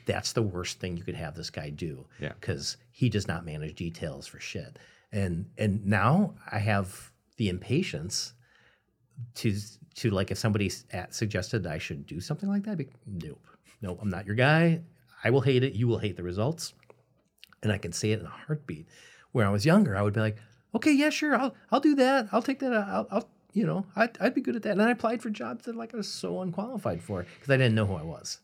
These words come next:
Speaker 1: So anyways, it's just, it's great. It's awesome that, like, as you get older, you, you just don't even have the patience to try or f-, and,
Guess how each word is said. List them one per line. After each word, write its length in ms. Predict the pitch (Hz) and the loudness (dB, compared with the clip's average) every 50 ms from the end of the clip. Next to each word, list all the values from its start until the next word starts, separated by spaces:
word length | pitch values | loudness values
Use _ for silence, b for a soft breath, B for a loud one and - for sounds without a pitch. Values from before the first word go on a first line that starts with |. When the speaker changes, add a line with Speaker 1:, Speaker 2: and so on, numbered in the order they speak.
| _ _ - | _ _ 0
Speaker 1:
So 180 | - - 202 | 4 4 6
anyways, 320 | - 202 226 220 165 123 180 | 10 10 10 10 10 8 6
it's 100 | 165 - | 0 0
just, 200 | 208 196 - - | 0 -2 -2 -2
it's 220 | - 160 160 - - | 0 0 0 0 -2
great. 400 | - - 226 214 107 95 95 - | -4 0 2 2 4 2 0 -2
It's 240 | 123 120 - - - | -2 -2 -2 0 4
awesome 360 | 117 131 127 - 143 127 123 | 4 4 4 2 2 2 2
that, 140 | 160 143 107 | 2 0 -2
like, 200 | 123 123 120 120 127 | 0 -2 0 0 -2
as 140 | 120 104 | -4 -4
you 60 | 123 123 | -4 -2
get 160 | 127 123 120 | -2 0 2
older, 260 | 120 127 127 127 117 | 0 0 0 0 0
you, 260 | 117 110 110 113 120 - | 0 0 0 -2 -4 -4
you 160 | 107 113 113 | -4 -4 -4
just 220 | 113 - 123 110 - | -2 -4 -8 -4 -2
don't 100 | 131 120 | 0 2
even 100 | 117 107 | 2 2
have 80 | 113 110 | 2 0
the 60 | 110 | -2
patience 440 | - - - 110 104 - - 104 - | -8 -6 -6 -6 -6 -4 -8 -10 -10
to 60 | - - | -10 -14
try 560 | - - - 110 98 92 - - - - - - | -12 -8 -6 -4 -4 -4 -6 -10 -16 -18 -18 -16
or 60 | 92 | -16
f-, 120 | 98 - _ _ _ | -16 -16 _ _ _
and, 220 | - 98 87 82 | -8 -6 -6 -6